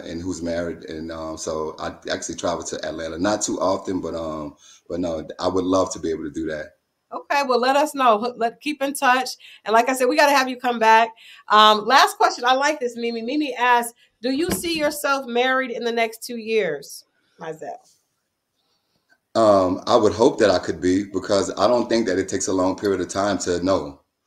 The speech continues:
Speaker 1: But it's hard out here, <laughs> you know. It's like they say, it's hard out here for a pimp, but this is hard out here for a man who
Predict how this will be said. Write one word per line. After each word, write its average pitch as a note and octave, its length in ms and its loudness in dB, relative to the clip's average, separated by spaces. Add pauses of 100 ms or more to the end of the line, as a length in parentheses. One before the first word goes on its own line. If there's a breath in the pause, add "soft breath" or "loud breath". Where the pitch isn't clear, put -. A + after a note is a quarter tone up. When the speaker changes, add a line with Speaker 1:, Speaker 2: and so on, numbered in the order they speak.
(260)
Speaker 1:
But F2+ 460 -2 (120)
it's A#2+ 160 -4
hard B2+ 340 4
out F#2+ 200 0
here, D#2+ 340 -6
<laughs> - 40 -8
you G2+ 180 2
know. F#2 200 0 (100)
It's G2 140 -6
like G#2 160 -2
they G#2 80 -2
say, G#2 160 -4
it's A2+ 140 -2
hard A#2+ 220 2
out G2+ 140 -6
here F#2+ 160 -2
for F2+ 200 -6
a E2+ 40 -10
pimp, F2+ 280 -6
but F2 140 -4
this C3 180 -2
is C#3 120 -4
hard B2+ 180 2
out A#2 140 0
here A#2 120 0
for A2 320 -2
a F#2+ 100 0
man G2 640 0 (380 loud breath)
who A2 420 0